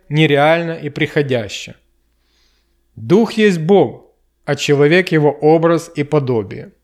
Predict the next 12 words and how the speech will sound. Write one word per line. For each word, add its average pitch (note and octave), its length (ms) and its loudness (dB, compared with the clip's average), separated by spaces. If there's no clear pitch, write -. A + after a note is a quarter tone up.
Следовательно, B2+ 840 -4
человек E3 460 0
нематериален, E3+ 880 0
он C#3 280 -4
духовен. B2 580 -6
Материальное G3 640 2
тело G3+ 260 2
не G3+ 160 2
может G3 360 2
быть F3+ 220 0
идеей D#3+ 400 4
Бога. B2 480 -6